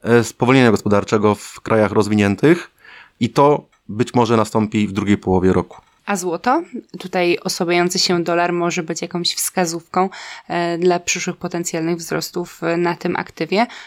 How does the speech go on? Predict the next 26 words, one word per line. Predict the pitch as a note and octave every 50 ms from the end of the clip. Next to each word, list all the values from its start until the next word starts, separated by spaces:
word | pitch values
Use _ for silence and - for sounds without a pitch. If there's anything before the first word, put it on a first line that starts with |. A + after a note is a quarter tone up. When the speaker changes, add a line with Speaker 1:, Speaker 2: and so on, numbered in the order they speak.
| - _ -
Speaker 2:
Czy | - G3
warto | F3 F3+ F3+ F3+ - - F#3
na | F3+ E3+ E3+
nie | E3+ E3+ F3
zwracać | E3 E3 - E3+ E3 - - E3 -
w | -
tym | - F3
momencie | E3+ E3 E3 D#3+ D#3+ - - E3+
uwagę? | D#3+ D#3+ D#3 D3+ F3 G3 B3 B3+ - _ _ _ _ _ _
Speaker 1:
Złoto | - G#2 C3+ E3+ F3 F3 D#3
jest | D3+ C#3 - - - - B2+ A#2
tak | C#3 B2
naprawdę | C3 A#2 C3 B2+ A#2+ A#2+ B2
ostatnio | A2 - - G#2+ - A#2+ A2
wielką | G#2 A2+ A2 G2+ - F#2+ F#2 F#2
zagadką. | F2 G2+ F#2+ F#2+ F2 - - A2+ A2+ B2+ C#3+ D3 D3 _ - -
E, | G2 G#2 G2+ F#2
wydawało | G#2 G2 A2 G#2+ G#2 G#2+ G#2 G#2+ G2+
się, | - - A2
że | F#2+ G2+ G#2
wysoka | F#2+ - - G#2+ - G#2+ G#2
inflacja, | G#2 G2 - G#2 G#2 - - A2 G#2 G2+ G2+ G2+ - _ - - - _ _ -
e, | - G2+ G2+
niskie | G#2+ G#2+ G#2+ - - G#2
stopy | - - G#2+ G#2 - - G#2 G2+ G2 G2 - -
i | G2+ G2+ G2+ G2+ G2+ G2 G2 G2 F#2 F2 F2+ F#2